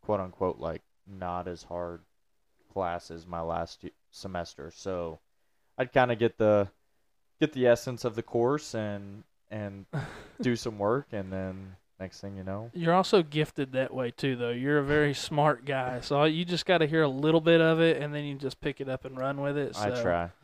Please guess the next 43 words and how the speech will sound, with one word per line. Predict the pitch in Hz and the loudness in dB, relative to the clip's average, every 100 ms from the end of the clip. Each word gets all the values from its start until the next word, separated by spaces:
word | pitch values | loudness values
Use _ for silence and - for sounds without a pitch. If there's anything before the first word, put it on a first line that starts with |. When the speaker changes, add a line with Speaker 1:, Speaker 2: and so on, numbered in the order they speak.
| - | -14
Speaker 1:
I | 101 95 - | -10 -10 -12
try. | 85 87 - _ | -12 -12 -18 _
Speaker 2:
not | 156 151 127 | 6 6 6
me. | 147 139 135 | 2 2 4
I | 147 | 4
did | 156 156 147 | 4 2 4
everything | 151 151 147 156 156 | 4 4 2 0 2
that | 147 | 2
I | 151 | 2
could. | - 160 156 151 147 139 - - - | 2 4 6 6 6 2 -8 -14 -6
Um, | 156 113 | 2 8
Speaker 1:
Oh, | |
I | 113 131 | 12 12
remember | 196 220 190 | 10 6 8
helping | 156 151 151 | 10 8 4
you | 139 131 | -4 -4
in | |
those | 123 110 | -2 -4
accounting | 107 127 190 - | -2 4 4 8
Speaker 2:
<laughs> | |
Speaker 1:
classes. | 262 185 233 240 | 8 10 6 8
<laughs> | |
Speaker 2:
weaseled | 240 190 180 175 226 175 180 196 190 185 175 | 10 12 10 8 8 8 8 6 4 6 6
my | 170 165 160 | 6 4 6
way | 156 156 | 4 2
through | 147 - 143 | 0 -4 -4
college | - 143 143 139 | 0 4 4 6
Speaker 1:
But | 143 | 8
I | 139 | 10
also | 139 170 139 | 10 8 4
Speaker 2:
sometimes, | 131 131 | 0 0
as | |
you | |
Speaker 1:
remember, | 131 127 123 120 117 117 - _ _ - - | -2 -2 0 2 0 -2 -12 _ _ -20 -14
Speaker 2:
know. | 117 | -6
Speaker 1:
uh, | 110 101 101 98 | -2 0 -2 -4
sometimes | - 147 151 151 131 117 | -6 -6 -4 -2 -2 -2
when | 117 | -4
I | 117 | -2
was | 110 101 | -2 0
working, | 131 135 120 | -2 -4 -8
you're | 110 | -2
like, | 95 | -2